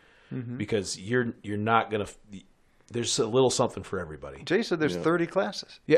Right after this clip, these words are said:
Speaker 2: I don't doubt it.
Speaker 3: There's a lot.
Speaker 1: Just
Speaker 2: There's
Speaker 1: a
Speaker 2: a
Speaker 1: shot.
Speaker 2: lot of classes.
Speaker 1: Yeah.
Speaker 2: There's a lot
Speaker 1: Yeah.
Speaker 2: of fast cars.
Speaker 1: Yeah.
Speaker 2: They have, and they have, like, some nostalgia super stock
Speaker 1: Mm-hmm.
Speaker 2: type stuff. So, like, cool old American Iron
Speaker 1: Yeah.
Speaker 2: going fast.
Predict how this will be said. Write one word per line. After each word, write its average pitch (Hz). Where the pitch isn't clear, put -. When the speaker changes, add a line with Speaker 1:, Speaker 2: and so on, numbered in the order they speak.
Speaker 2:
I 143
don't 175
doubt 147
it. -
Speaker 3:
There's 92
a 82
lot. 80
Speaker 1:
Just 123
Speaker 2:
There's -
Speaker 1:
a 120
Speaker 2:
a 104
Speaker 1:
shot. -
Speaker 2:
lot 131
of 151
classes. 139
Speaker 1:
Yeah. -
Speaker 2:
There's 113
a 104
lot 101
Speaker 1:
Yeah. -
Speaker 2:
of -
fast -
cars. 117
Speaker 1:
Yeah. 131
Speaker 2:
They 131
have, 156
and 131
they 131
have, 123
like, 117
some 92
nostalgia 107
super -
stock 131
Speaker 1:
Mm-hmm. 123
Speaker 2:
type 120
stuff. 113
So, 90
like, 82
cool 117
old 113
American 107
Iron 107
Speaker 1:
Yeah. 131
Speaker 2:
going 117
fast. 104